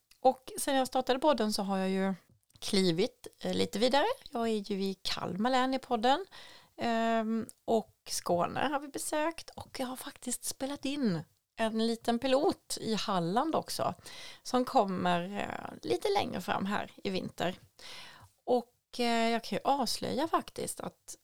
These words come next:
att, eh, jag vet att, att Östergötland kommer få besök under tjugotjugofyra. Jag har faktiskt, eh, sökt lite pengar runt om i, eh, ja, i främst södra delen av landet.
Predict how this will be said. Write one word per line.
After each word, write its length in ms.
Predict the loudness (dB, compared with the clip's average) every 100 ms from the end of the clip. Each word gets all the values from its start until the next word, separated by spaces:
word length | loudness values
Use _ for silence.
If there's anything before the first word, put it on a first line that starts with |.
| _
att, 380 | -18 -18 _ _
eh, 320 | -10 -8 -8 -12 -16 _ _
jag 180 | -6 -4
vet 760 | -2 -2 -2 -2 -10 -10 -20 -20
att, 380 | -20 -20 _ -20 -20 _ _ _
att 180 | -10 -4
Östergötland 880 | -2 -2 -2 -2 -2 -4 -4 -2 -6 -10 -6
kommer 260 | 2 2
få 180 | 2 0
besök 480 | 0 0 0 -4 -6
under 140 | -4
tjugotjugofyra. 800 | -2 -4 -4 -4 -6 -10 -10 -10 -14 _ _ _ -20 -18 -18 -12
Jag 140 | -4 -2
har 120 | 0
faktiskt, 600 | 0 -2 -6 -8 -10 -14 -20 _ _
eh, 260 | -8 -6 -2
sökt 500 | 0 2 2 0 -4
lite 220 | -4 -4
pengar 420 | -4 -4 -2 -2
runt 260 | 0 -2 0
om 300 | 0 0 -4 -6
i, 300 | -4 -2 0
eh, 200 | 0 0 -2 -4 _ -20 -20 -6
ja, 80 | -6 -6 _ _
i 380 | -2 -2 -2 -2
främst 460 | 0 0 -2 -6
södra 300 | 0 0 0
delen 240 | -2 -2 -2
av 100 | 0
landet. 460 | -2 -2 -6 -12